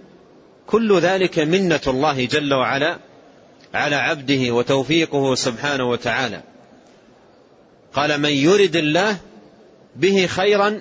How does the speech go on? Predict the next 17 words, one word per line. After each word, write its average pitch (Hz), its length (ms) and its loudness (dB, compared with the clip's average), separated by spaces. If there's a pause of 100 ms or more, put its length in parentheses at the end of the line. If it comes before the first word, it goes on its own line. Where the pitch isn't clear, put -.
(120)
يفقهه 156 720 2
في 143 120 0
الدين"، 113 360 -4 (1300)
أي 156 200 0
يعينه 170 600 2 (720)
ويشرح 143 800 0 (180)
صدره 180 640 0 (680)
وييسر 151 680 2
له 156 420 0
أبواب 143 600 0 (420)
العلم 170 480 -2 (140)
ومجالس 135 720 0
العلم 156 520 0
والرغبة 143 640 0
فيها 185 500 0
والحرص 123 480 -4
عليها، 175 560 0